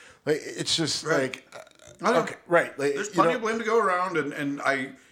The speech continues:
Speaker 2: if anyone, um, if anyone is putting out solutions,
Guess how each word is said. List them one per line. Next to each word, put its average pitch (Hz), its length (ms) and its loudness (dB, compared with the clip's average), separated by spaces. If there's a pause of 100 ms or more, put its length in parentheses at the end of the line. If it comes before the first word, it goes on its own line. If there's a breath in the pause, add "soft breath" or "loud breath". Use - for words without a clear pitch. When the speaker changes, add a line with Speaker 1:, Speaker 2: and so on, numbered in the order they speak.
(240 loud breath)
Speaker 2:
if 139 260 -8
anyone, 180 520 -2 (520 soft breath)
um, 117 500 0 (540)
if - 180 -10
anyone 156 440 -2
is 120 180 -8
putting 139 320 -10
out 123 260 -6
solutions, 104 840 -8